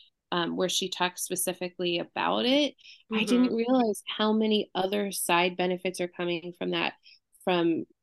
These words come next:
Speaker 1: your hormonal health and just stressing your body enough that your cells actually work rather
Speaker 2: Yeah.
Speaker 1: than they're just fed. Um, so it gave me, like, a whole different perspective on it. And it was with,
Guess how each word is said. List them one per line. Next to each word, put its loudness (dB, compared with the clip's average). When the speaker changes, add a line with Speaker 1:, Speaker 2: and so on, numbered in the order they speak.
Speaker 1:
your 0
hormonal 2
health 0
and 4
just -2
stressing -2
your 0
body 2
enough 0
that -4
your -2
cells -2
actually -4
work -4
rather 0
Speaker 2:
Yeah. 2
Speaker 1:
than 2
they're -2
just -10
fed. 2
Um, 0
so 2
it 2
gave 2
me, 2
like, 2
a -2
whole 2
different -4
perspective -6
on -2
it. -4
And -2
it -2
was -4
with, -6